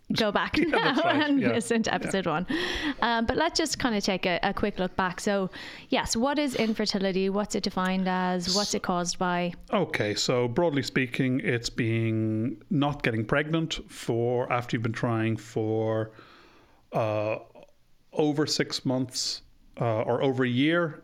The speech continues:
Speaker 2: if you're under thirty-five and over six months if you're over thirty-five. So we, we call it a bit of a Rubicon at thirty-five years old. One in four, one in five couples struggle a little bit to conceive when they're trying.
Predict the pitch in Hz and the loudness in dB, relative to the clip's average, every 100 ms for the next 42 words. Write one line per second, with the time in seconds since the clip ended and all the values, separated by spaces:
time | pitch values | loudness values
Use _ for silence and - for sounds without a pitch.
0 | - 127 - - 127 113 113 - 123 120 | -4 -4 -4 -4 2 2 2 0 0 0
1 | 117 117 107 110 107 104 104 104 101 123 | 0 -2 -2 -2 -2 0 -2 -4 -4 -4
2 | 104 - 117 - 101 101 - 277 113 - | -2 -4 -4 -4 -4 -4 -6 -8 -8 -6
3 | 104 98 - - - 190 123 101 - - | -4 -4 -8 -20 -2 -2 0 -4 -8 -14
4 | - - - - 104 95 92 - - - | -16 -20 -16 -6 -4 -4 -6 -14 -12 -8
5 | 98 - - 120 - 107 104 107 104 101 | -8 -8 -6 -6 -2 -2 -2 -4 -4 -2
6 | 101 104 107 104 98 - - - - - | -2 -2 -4 -4 -6 -12 -20 -20 -8 -6
7 | - 107 101 107 104 107 113 165 165 156 | -2 -4 -2 -2 0 0 2 2 2 -2
8 | - - - - - - _ 196 165 147 | -10 -20 -20 -20 -20 -20 _ -4 0 2
9 | 151 156 151 - 160 151 160 147 147 139 | 2 2 0 -4 -2 0 2 2 0 0
10 | - 135 139 - 156 156 160 165 - - | -2 -2 -2 0 -2 2 0 0 -4 -4
11 | - - 131 143 143 143 143 147 - - | -6 0 0 2 0 0 -2 -4 -2 -2
12 | 131 - 175 202 - - 127 127 - 151 | 0 2 0 -2 -10 -4 -2 0 0 0
13 | 160 185 196 | 2 0 -4